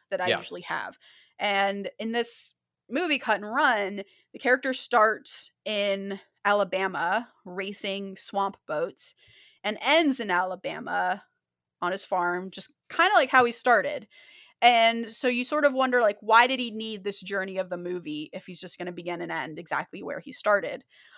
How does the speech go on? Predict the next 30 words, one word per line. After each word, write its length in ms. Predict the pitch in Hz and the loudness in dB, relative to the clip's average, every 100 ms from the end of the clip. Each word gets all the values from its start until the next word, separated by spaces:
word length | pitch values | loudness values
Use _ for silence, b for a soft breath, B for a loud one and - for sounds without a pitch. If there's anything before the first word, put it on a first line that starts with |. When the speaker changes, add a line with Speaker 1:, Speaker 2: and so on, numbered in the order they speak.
| b | b
Speaker 1:
But 160 | 220 190 | 2 4
Speaker 2:
Yeah. 20 | |
Speaker 1:
then 160 | 240 240 | 4 4
I 80 | 226 | 2
think 220 | 285 269 | 0 2
of 120 | 247 | 0
Speed, 760 | - - - 320 208 185 202 240 _ _ _ _ _ _ _ _ _ _ - | 0 -8 -2 -2 -2 -6 -10 -10 _ _ _ _ _ _ _ _ _ _ -2
and 120 | 247 | 4
they 100 | 294 | 4
do 100 | 339 | 4
not 240 | 349 339 | 4 2
start 340 | - - 262 - | 2 4 4 6
that 180 | 233 - | 4 4
character 380 | 214 202 196 | 0 0 -2
somewhere 580 | 196 202 190 185 185 185 208 | -4 -4 -2 0 0 -2 -2
and 100 | 202 | -4
then 120 | 196 | 0
arc 220 | 208 208 - | 2 2 0
him 240 | 196 190 | -6 -6
somewhere 400 | - 180 165 165 | -6 -6 -2 0
else, 440 | 180 - - - - _ _ _ _ _ _ | 0 -2 -10 -16 -16 _ _ _ _ _ _
right? 260 | 180 262 - | 4 4 2
There 140 | 220 247 | 2 4
is, 260 | 262 - - - | 2 -2 -12 0
that's 340 | 220 - - - | 0 0 -14 2
not 280 | 226 220 | 4 4
part 240 | - 208 196 | 4 2 2
of 120 | 175 | -4
the 60 | 180 | -4
movie. 460 | 214 220 110 202 | -2 -2 -6 -14